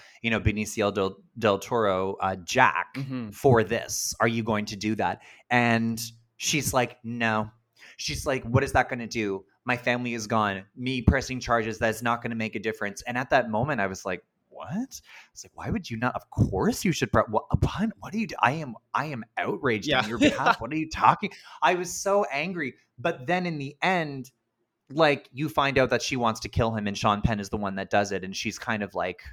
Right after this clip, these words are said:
Speaker 1: not mad that, like, she did it. And I love that originally she didn't wanna press charges, but then when she had some time to sit with it, she changed her mind. And I feel like people, when they go through ex-,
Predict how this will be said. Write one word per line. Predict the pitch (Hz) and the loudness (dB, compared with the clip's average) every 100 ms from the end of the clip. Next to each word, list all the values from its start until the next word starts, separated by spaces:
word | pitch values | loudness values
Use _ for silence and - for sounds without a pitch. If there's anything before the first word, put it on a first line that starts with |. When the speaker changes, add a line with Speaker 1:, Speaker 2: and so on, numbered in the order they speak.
| - _ _ _ _ | -20 _ _ _ _
Speaker 1:
not | 110 117 113 117 | 4 6 6 2
mad | 110 107 107 92 101 110 | 0 2 2 0 -6 -6
that, | 107 107 117 | -4 -2 -2
like, | 117 113 | -2 -2
she | - 110 | -4 -2
did | 113 | 0
it. | 110 | -2
And | 117 | -2
I | 135 | -6
love | 131 143 147 143 | -2 2 2 2
that | 127 120 | -2 -2
originally | 127 123 135 120 | -2 -4 -4 -6
she | 113 - | -8 -6
didn't | 117 | -2
wanna | 113 110 | 0 0
press | 117 107 | 0 0
charges, | 117 107 104 | -2 -2 -2
but | - 104 | -8 -6
then | 107 110 | -8 -6
when | 107 | -6
she | - 104 | -6 -6
had | 104 | -6
some | 101 | -6
time | 98 104 98 | -10 -10 -8
to | |
sit | 98 120 - | -6 -6 -6
with | - | -6
it, | 98 95 _ _ _ | -6 -6 _ _ _
she | - 135 | -16 -12
changed | - 127 127 - | -8 -8 -8 -10
her | 120 | -6
mind. | 113 104 104 | -4 -4 -4
And | 110 | -8
I | |
feel | 113 - 143 151 | -8 -8 -4 -2
like | 127 | -4
people, | - 131 123 120 | -8 -8 -2 -2
when | 113 107 | -2 -4
they | 104 | -6
go | 101 107 110 | -2 0 0
through | 110 110 101 - - | -4 -10 -10 -12 -18
ex-, | - | -20